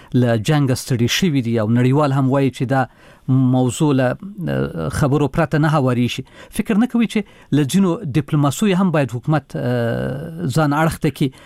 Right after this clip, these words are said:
او هسې د سولې په برخه کې که هر ګام اخیستل کېږي، هغه باید واخلي؟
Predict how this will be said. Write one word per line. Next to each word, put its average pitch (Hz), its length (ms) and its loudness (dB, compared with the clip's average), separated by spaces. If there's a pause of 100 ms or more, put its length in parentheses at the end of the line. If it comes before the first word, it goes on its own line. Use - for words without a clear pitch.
(180)
او 123 340 2
هسې 190 540 -2
د 151 140 0
سولې 202 340 0
په 196 40 0
برخه 185 240 -2
کې 180 120 -4
که 165 120 -4
هر 208 220 0
ګام 202 220 0
اخیستل - 280 -4
کېږي، 156 240 -2
هغه 123 160 0
باید 110 200 0
واخلي؟ - 320 -4